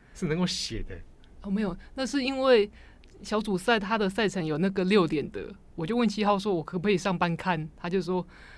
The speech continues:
Speaker 2: 你可以上班看，但是你看完就要写。我说好啊，来啊。
Speaker 1: <laughs> 对，在这个挑战之下呢，哎，哇塞，真的就写出来，哦，而且写了不少场边故事。那我们也要想跟大家来分享我们这次查阅编辑记录的主要内容，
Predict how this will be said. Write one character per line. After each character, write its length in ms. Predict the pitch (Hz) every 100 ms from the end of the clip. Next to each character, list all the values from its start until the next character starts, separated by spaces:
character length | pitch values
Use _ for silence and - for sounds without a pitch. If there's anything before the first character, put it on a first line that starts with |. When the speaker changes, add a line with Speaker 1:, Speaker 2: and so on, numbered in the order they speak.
| - -
Speaker 2:
你 100 | 175
可 120 | 247
以 40 |
上 140 | 220 202
班 140 | 196
看， 180 | 214 185
但 100 | 196
是 60 |
你 60 | 185
看 120 | 190
完 120 | 175
就 40 | 165
要 140 | 175
写。 240 | 170 170 143
我 100 | 160
说 80 |
好 200 | 175 156
啊， 100 | 156
来 220 | 156 151 151
啊。 100 | 160 151 165 226
Speaker 1:
<laughs> 320 | 165 160 131
对， 220 | 165 127 - - - -
在 100 | 170
这 120 | 165
个 80 | 147
挑 280 | 147 117
战 240 | 120 170 131
之 160 | 131
下 200 | 135 139
呢， 180 | 110 113
哎， 160 | 143 143
哇 200 | 165 131
塞， 180 | - 123
真 140 | 120
的 80 | 127
就 100 | 113
写 220 | 113 101
出 140 | 98 104
来， 180 | 90 - - - - -
哦， 100 | 117
而 60 | 147
且 120 | 151
写 120 | 120
了 80 | 123
不 60 |
少 140 | 151 110
场 200 | 104 95
边 120 | 107
故 200 | 107 104
事。 260 | - 101 87 - - - -
那 280 | 208 180 - - - - -
我 100 | 156
们 160 | 156 208
也 100 | 143
要 140 | 156
想 240 | 151 92
跟 200 | 95 120
大 260 | 120 120 123
家 100 | 117
来 80 | 101
分 200 | - 127
享 140 | 92
我 40 | 87
们 80 | 98
这 60 |
次 80 | 143
查 160 | 135 120
阅 80 |
编 160 | 123 120
辑 100 | 110
记 120 | 107
录 160 | 107 101
的 0 |
主 160 | -
要 100 | 101
内 200 | 104 147
容， 200 | 98 78